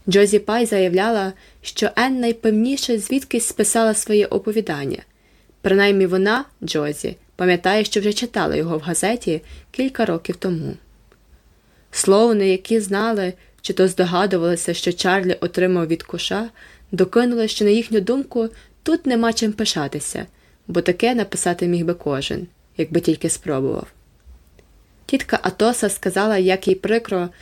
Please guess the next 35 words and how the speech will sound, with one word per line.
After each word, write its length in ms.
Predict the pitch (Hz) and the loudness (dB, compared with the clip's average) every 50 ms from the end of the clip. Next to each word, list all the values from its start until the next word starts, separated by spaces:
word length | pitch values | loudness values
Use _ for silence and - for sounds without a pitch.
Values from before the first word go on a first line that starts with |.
| - - _ _ | -20 -20 _ _
що 260 | - - - 202 190 - | -14 -4 -2 0 0 2
Ен 200 | 202 220 240 226 - - | 0 0 0 0 0 -2
узялася 720 | 190 175 - 190 196 202 196 185 - - 190 175 170 165 - - | -2 0 0 0 2 2 0 0 -2 -2 -2 -2 -2 -4 -6 -10
базграти 880 | - - 180 170 170 - 156 170 180 185 208 226 - - 196 185 175 | -6 -2 -2 -2 -2 -2 -2 -2 0 0 0 0 -2 -2 -2 -2 0
романи, 580 | 170 170 170 170 175 208 233 226 208 202 196 196 - - - - - - _ | 0 0 0 0 0 0 -2 -2 -2 -4 -4 -8 -10 -16 -20 -20 -20 -14 _
бо 120 | - 180 190 | 0 0 0
ж 60 | - 196 | 0 0
ніхто 240 | 190 - - 240 247 | -2 -2 0 -2 -2
з 100 | 247 - - | 0 0 0
уроджених 520 | 196 196 202 214 202 208 190 185 180 - - | 2 2 2 2 2 2 0 0 0 -2 -2
еймолійців 760 | 196 185 180 175 175 175 175 208 240 240 - - - 196 185 190 | -2 0 0 0 0 0 0 0 -2 -2 -4 -4 -4 -2 -2 -2
ніколи 360 | 180 175 - 190 220 226 202 | -2 -2 -2 -2 -2 -2 -2
так 260 | 208 - 160 160 - | -4 -6 -8 -6 -6
не 80 | 185 180 | -6 -6
вчинив 440 | 175 - - 170 143 143 143 139 139 - | -6 -6 -6 -4 -4 -6 -6 -8 -8 -10
би. 120 | 147 151 - - _ _ _ _ _ _ _ _ _ _ _ _ _ _ - _ _ _ _ | -12 -12 -12 -16 _ _ _ _ _ _ _ _ _ _ _ _ _ _ -20 _ _ _ _
Ось 200 | - 311 269 - | 2 2 2 2
що 180 | - - - 185 | 0 -2 -2 -4
стається, 460 | - - - 214 240 262 247 - 202 | -2 0 2 2 4 2 2 0 -2
коли 240 | 190 - 190 190 190 | 0 2 2 2 2
брати 340 | 180 185 180 196 - - 185 | 2 2 0 0 0 0 -2
на 60 | 170 | 0
виховання 440 | 165 170 - 185 185 185 190 180 180 | 0 -2 0 0 2 2 2 2 0
сиріт, 440 | - - 202 196 220 247 254 - - - - - - - | -2 -2 -2 0 0 0 -2 -4 -10 -20 -20 -20 -20 -6
казна 360 | - - 196 196 196 202 185 180 | -2 0 2 2 2 2 2 0
звідки 540 | 180 - 214 240 240 - - 214 196 - - | 2 0 0 0 -2 0 0 0 0 2 2
і 140 | 202 190 180 | 2 2 4
від 160 | 185 185 - | 2 0 -2
казна 320 | - 202 208 214 - 202 | -2 -4 -2 -2 -2 -2
яких 340 | 180 165 170 - 180 180 175 | -2 -2 -4 -4 -6 -4 -6
батьків. 420 | - 165 - - - - 143 - - _ _ _ _ _ _ _ _ _ _ _ _ _ - | -6 -8 -10 -12 -10 -8 -8 -8 -8 _ _ _ _ _ _ _ _ _ _ _ _ _ 0
Навіть 280 | 220 220 233 240 233 - | 2 2 4 2 2 0
пані 240 | - 220 226 233 233 | 0 2 2 4 4
Рейчел 420 | 214 175 160 165 - - 170 165 | 2 2 0 -2 -4 -4 -4 -2
Лінд 340 | 165 165 185 226 247 240 | 0 0 0 0 -2 -4